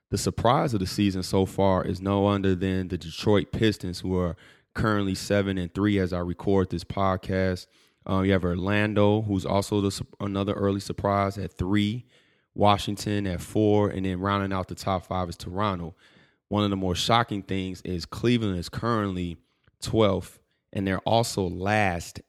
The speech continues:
in the defensive rating in the N B A. They're number thirtieth. And this is what I talked about with, with them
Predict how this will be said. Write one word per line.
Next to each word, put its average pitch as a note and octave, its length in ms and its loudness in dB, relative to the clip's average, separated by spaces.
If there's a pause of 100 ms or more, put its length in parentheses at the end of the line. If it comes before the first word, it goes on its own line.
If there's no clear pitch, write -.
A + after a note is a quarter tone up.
in F#2+ 140 -4
the F2+ 80 -2
defensive F#2+ 640 -2
rating F#2+ 360 2
in F2+ 100 -8
the F2+ 120 -8
N F#2+ 180 -4
B F#2 120 -2
A. F#2+ 140 0
They're F2+ 100 -4
number G2 340 -2
thirtieth. F2+ 720 -2
And F2 400 -8 (500)
this C#3+ 200 2
is C#3+ 100 -2
what A#2 140 2
I G2+ 100 0
talked G#2 340 -2
about F#2 520 0
with, F#2 240 0 (100)
with F2 320 -4
them G2+ 440 -2